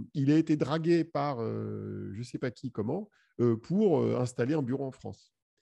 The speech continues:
Donc, euh, il se trouve qu'il y a des gens en France, euh, notamment, euh, la, la branche, euh, de Business France, euh, Invest in France, qui essaye d'attirer les entreprises étrangères en France, bah, essaye de faire venir des entreprises deep tech en France,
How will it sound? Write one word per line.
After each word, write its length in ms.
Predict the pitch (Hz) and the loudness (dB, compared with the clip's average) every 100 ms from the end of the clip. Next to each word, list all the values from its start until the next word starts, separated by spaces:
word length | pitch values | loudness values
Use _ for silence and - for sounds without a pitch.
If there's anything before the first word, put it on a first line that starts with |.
| _ _ - | _ _ -4
Donc, 260 | 113 135 | -2 0
euh, 120 | 117 104 | 0 0
il 80 | |
se 60 | 107 | 0
trouve 180 | - 175 | -2 0
qu'il 80 | 127 | 0
y 20 | |
a 40 | |
des 100 | 120 | 2
gens 160 | 117 160 | 2 2
en 280 | 156 113 104 | 0 -2 -4
France, 420 | - 180 226 - | -2 -2 -2 -4
euh, 180 | 113 107 | -2 -2
notamment, 480 | 117 117 120 135 | -2 -2 0 0
euh, 260 | 110 101 101 - _ _ - | -2 -2 -6 -10 _ _ -4
la, 220 | 107 98 | 0 2
la 140 | 98 104 | 2 2
branche, 400 | 123 139 127 107 | 4 2 0 -4
euh, 360 | 95 92 90 _ _ _ - | -4 -6 -10 _ _ _ -8
de 200 | 98 107 | -2 0
Business 320 | 113 120 110 | 0 0 -2
France, 360 | - 131 123 - | -2 -4 -4 -6
euh, 220 | 92 95 | -4 -2
Invest 360 | 110 110 113 - | -2 -2 -2 -4
in 80 | 110 | -8
France, 320 | - 120 117 | -8 -8 -8
qui 140 | - | -10
essaye 240 | 92 - 104 | -8 -6 -2
d'attirer 300 | 120 - 123 | -2 0 -2
les 60 | |
entreprises 360 | 104 110 117 107 | -2 -4 -4 -4
étrangères 420 | 101 - 98 104 | -4 -6 -6 -6
en 60 | 92 | -6
France, 260 | - 185 | -6 -4
bah, 240 | 131 98 98 | -4 -4 -4
essaye 460 | 110 101 - 156 180 | -4 -4 -2 -2 -2
de 120 | 110 | -4
faire 160 | - 101 | -4 -4
venir 200 | 107 151 | -4 -4
des 120 | 104 | -6
entreprises 340 | 95 135 127 | -8 -6 -6
deep 220 | 98 104 - | -8 -10 -8
tech 140 | 160 - _ _ | -8 -10 _ _
en 100 | - | -8
France, 440 | 107 - 175 214 | -6 -4 -6 -6